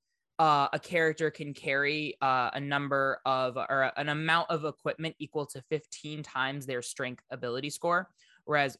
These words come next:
variant encumbrances, it reduces that to only five times. And if you carry more than five times your strength score in weight of equipment, then you have a speed penalty of ten. And if you carry more than ten times your character's strength capacity,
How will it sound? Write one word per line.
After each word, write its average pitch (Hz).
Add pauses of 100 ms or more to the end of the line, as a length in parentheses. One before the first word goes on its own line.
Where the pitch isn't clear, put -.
variant 180
encumbrances, 135 (400)
it 160
reduces 156
that 143
to 156
only 135
five 202
times. 131 (260)
And 156
if -
you 139
carry 185
more 156
than 147
five 151
times 143
your 131
strength 165
score 135
in 123
weight 139
of 131
equipment, 160 (340)
then 143
you 147
have 135
a 123
speed 196
penalty 135
of 113
ten. 123 (380)
And 151
if 147
you 139
carry 151
more 139
than 117
ten 254
times 147
your 131
character's 123
strength 120
capacity, 120